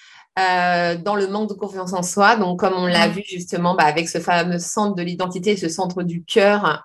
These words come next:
Speaker 1: euh, s'ils sont non définis dès le départ, voilà, on sait que, euh, ça va être fluctuant à ce niveau-là et qu'on va pas avoir une assurance de dingue. Donc, euh, on va devoir travailler là-dessus.
Speaker 2: Ouais.
Speaker 1: Euh,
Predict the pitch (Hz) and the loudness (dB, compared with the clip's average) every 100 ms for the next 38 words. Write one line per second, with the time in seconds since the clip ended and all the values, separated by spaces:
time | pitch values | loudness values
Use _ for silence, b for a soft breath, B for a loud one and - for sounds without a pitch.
0 | - 147 143 143 180 180 220 202 190 220 | -6 -6 -6 -8 -8 -4 0 2 4 6
1 | 233 190 190 202 202 175 185 185 180 180 | 6 6 4 -2 -2 -2 -2 0 -2 2
2 | 185 190 165 B B B B 156 165 180 | 2 2 0 B B B B -2 4 4
3 | 175 165 175 226 233 226 214 214 202 185 | 4 0 -4 0 0 2 2 4 4 2
4 | 180 180 180 180 190 202 196 196 185 226 | 0 -4 -4 -4 -2 -2 -2 -2 -4 -10
5 | - 247 247 226 220 226 220 220 240 247 | -4 2 4 4 2 0 2 4 6 6
6 | 220 185 196 185 180 180 170 226 214 208 | 4 0 -4 -2 0 -2 0 2 2 0
7 | 208 185 190 190 202 196 180 170 170 196 | -2 -4 -10 -10 -8 -8 -6 -6 0 2
8 | 202 202 160 151 175 180 180 151 - 147 | 4 2 -2 -4 -6 -4 -4 -4 -8 -2
9 | 160 156 180 175 - - 180 170 175 165 | -2 2 4 4 0 -4 0 0 0 -2
10 | 160 - - 269 - B B B B B | -4 -6 -4 -4 -4 B B B B B
11 | 208 202 202 190 196 196 196 196 | -2 6 8 10 8 6 4 2